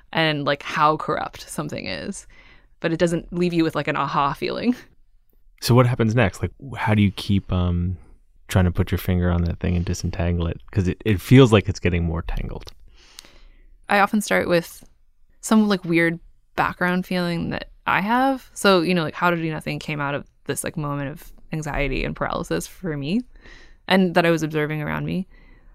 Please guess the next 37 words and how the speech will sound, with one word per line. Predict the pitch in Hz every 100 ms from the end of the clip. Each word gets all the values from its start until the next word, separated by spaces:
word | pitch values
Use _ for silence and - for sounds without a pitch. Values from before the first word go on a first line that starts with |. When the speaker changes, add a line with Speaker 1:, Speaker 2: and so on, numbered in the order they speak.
| - _ -
Speaker 1:
Um, | 175 165 160 151 147
and | 156 156
now | 151 156 156
I'm | 151 156
really | 151 147 143
interested | 147 151 -
in | 151 160
this | -
time | - 165 147 147
issue, | 156 - 147
because | 143 - 139 139 123 - - - - - -
that | 151
is | 156
another | 156 147 147
background | 147 143 165 165
issue | 156 -
of | 160
my | 160 160
life. | 165 160 143
Like, | 127 - - - - - - - - _ - - -
A, | 170 165
that | 156 151
I |
never | 156 151
have | 151 147
enough | 143 -
time | - - 170 175 - _ - - _ _ -
be | 170 165 160 156
that | 147 - - - - - _
time | - 165 147 147
feels | - 143 -
more | 165 151 139
like | 139 143
money | 143 135 139
than | 147
ever | 147 - 160
before | - - - - 175